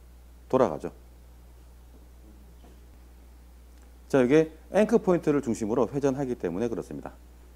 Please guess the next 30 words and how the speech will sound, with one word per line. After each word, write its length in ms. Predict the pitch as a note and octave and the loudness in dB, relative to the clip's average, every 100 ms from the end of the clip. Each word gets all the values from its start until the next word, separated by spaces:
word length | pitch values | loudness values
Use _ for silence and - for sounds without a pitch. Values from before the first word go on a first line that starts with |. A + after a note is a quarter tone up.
| - - - | -20 -20 -6
자, 120 | A2 | -6
도형은 420 | - C3 D#3+ D#3+ | 2 4 4 2
정가운데 480 | B2 C3 C#3 C#3+ C3 | 2 2 2 2 -2
있지 140 | - | -2
않고 220 | G#2 F#2+ | -4 -4
화면 260 | A2 C3 C3+ | -6 -4 -4
아래쪽에 380 | F#2+ F#2 C3 A2 | -2 -2 -4 0
내려가 300 | G#2+ C3+ E2 | 0 0 -4
있죠. 280 | C#2 - E2 | -8 -8 -8
그래서 360 | F2+ F#2 G2+ G#2+ | -8 -8 -6 -6
앵커, 200 | C3+ A#2+ - - - | -8 -10 -18 -20 -8
앵커 220 | - E3 E3 | -4 -2 -4
포인트에서 400 | - G#2 F#2 E2 | -4 -4 -4 -6
중심점에서 600 | - A2+ D3+ C3 G#2 - | -6 -6 -2 -2 -2 -6
벗어났기 440 | - D#3+ C#3 G2 | -4 -2 -2 -6
때문에 460 | - D#2 D#2 A#2 - - - | -8 -10 -6 -8 -10 -16 -16
이렇게 420 | - E2 - A2 A#2 - - - - - - - - - - | -10 -10 -6 -6 -6 -16 -20 -20 -20 -20 -20 -20 -20 -14 -4
앵커 180 | B2 C#3+ | -2 -2
포인트 240 | A2 F2+ | -4 -4
주위를 360 | - D3 F#2 C#2+ | -2 0 0 -4
뺑글뺑글 440 | E2+ E2+ E2 F2+ | -8 -8 -6 -8
도는 240 | - G#2+ F#2 | -8 -8 -6
거예요. 160 | C2+ - - - - - - | -8 -12 -20 -20 -20 -20 -8
마치 380 | F2+ - A2 - | -6 -4 -6 -4
태양이, 420 | - C3 G#2 C#2 - - - - - - - | -4 -2 -2 -6 -12 -20 -20 -20 -20 -20 -10
아, 160 | D#2+ - | -10 -4
지구가 460 | - A#2+ A2 G#2+ | 0 2 4 2
태양을 280 | - B2 A#2+ | 2 0 0
주위를 260 | - G#2+ F2+ | -2 -4 -4
돌듯이. 640 | E2 D#2+ D#2+ - C#2 A2+ | -4 -6 -8 -12 -12 -12